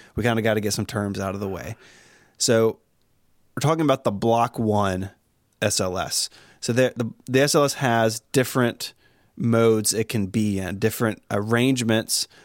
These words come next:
of hardware to lift different, uh, payloads into orbit or,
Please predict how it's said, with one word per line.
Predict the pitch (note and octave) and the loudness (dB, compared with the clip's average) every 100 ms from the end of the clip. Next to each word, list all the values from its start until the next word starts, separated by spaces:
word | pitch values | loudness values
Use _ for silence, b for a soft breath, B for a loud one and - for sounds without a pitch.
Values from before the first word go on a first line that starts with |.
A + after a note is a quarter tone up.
| b | b
of | A2+ | -6
hardware | G2+ D3+ D3+ A2 G#2 G2 G2 | 0 2 2 2 2 2 -2
to | - A2+ | -2 0
lift | G#2+ A2 G#2+ - _ - | 2 2 0 -10 _ -2
different, | B2 - A#2 - _ b b b b - | 0 2 -2 -4 _ b b b b -4
uh, | G2 F#2 | -2 -2
payloads | - B2 B2+ C3 C#3 - - | -2 0 4 4 4 0 0
into | A#2+ A#2 | 0 2
orbit | F#2+ B2+ D#3+ C#3+ | 2 2 2 0
or, | A2+ G#2+ | 0 0